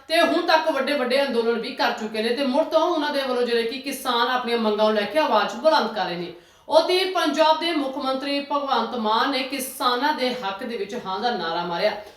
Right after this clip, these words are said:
ਉਹਨਾਂ ਕਿਹਾ ਕਿ ਅਸੀਂ ਕਿਸਾਨਾਂ ਦੇ ਨਾਲ ਖੜੇ ਹਾਂ ਅਤੇ ਜੋ ਪੰਜਾਬ ਦੇ ਨਾਲ ਸੰਬੰਧਿਤ ਜੋ ਉਹਨਾਂ ਦੀਆਂ ਕਿਸਾਨਾਂ ਦੀਆਂ ਸਮੱਸਿਆਵਾਂ ਨੇ, ਉਹਨਾਂ ਨੂੰ ਹੱਲ ਕੀਤਾ ਜਾਵੇਗਾ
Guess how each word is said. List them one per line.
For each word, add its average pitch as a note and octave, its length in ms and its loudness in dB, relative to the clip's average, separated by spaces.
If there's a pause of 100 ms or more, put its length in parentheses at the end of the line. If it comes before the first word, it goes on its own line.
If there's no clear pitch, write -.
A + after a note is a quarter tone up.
(160)
ਉਹਨਾਂ E4 220 4
ਕਿਹਾ F4+ 180 4
ਕਿ F#4 160 0
ਅਸੀਂ F#4 200 -2
ਕਿਸਾਨਾਂ D#4+ 440 -2
ਦੇ D#4+ 140 2
ਨਾਲ B3 260 0
ਖੜੇ C#4 220 -2
ਹਾਂ C4+ 140 -2 (360)
ਅਤੇ F4+ 100 -2
ਜੋ F#4 200 4
ਪੰਜਾਬ D4 480 4
ਦੇ E4 100 -4
ਨਾਲ D#4+ 160 4
ਸੰਬੰਧਿਤ C#4 720 0
ਜੋ C#4 100 -4
ਉਹਨਾਂ D#4+ 180 0
ਦੀਆਂ E4+ 220 0
ਕਿਸਾਨਾਂ C#4+ 360 -2
ਦੀਆਂ C#4 140 -2
ਸਮੱਸਿਆਵਾਂ C4+ 520 -2
ਨੇ, D#4+ 280 0 (200)
ਉਹਨਾਂ D#4+ 240 2
ਨੂੰ F#4+ 240 4
ਹੱਲ - 120 4
ਕੀਤਾ D#4 280 2
ਜਾਵੇਗਾ G#3+ 500 4